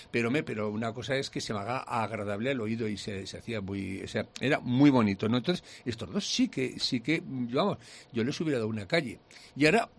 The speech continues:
respondo a tu pregunta, que a quiénes habría que darles, eh, nombres de las calles. Hombre, yo muy bien, veo muy bien que se diera una calle a Galán y García,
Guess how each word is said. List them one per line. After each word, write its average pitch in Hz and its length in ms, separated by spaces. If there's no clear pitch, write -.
respondo 107 500
a 95 80
tu 101 100
pregunta, - 560
que 139 100
a - 40
quiénes 120 360
habría 101 260
que 95 120
darles, 85 380
eh, 92 520
nombres 98 320
de 92 100
las 80 140
calles. 143 360
Hombre, 104 180
yo 92 100
muy 98 220
bien, 117 300
veo 107 180
muy 110 120
bien 131 240
que - 120
se 107 160
diera 101 200
una 113 180
calle 120 360
a 104 100
Galán 90 260
y 82 60
García, 113 480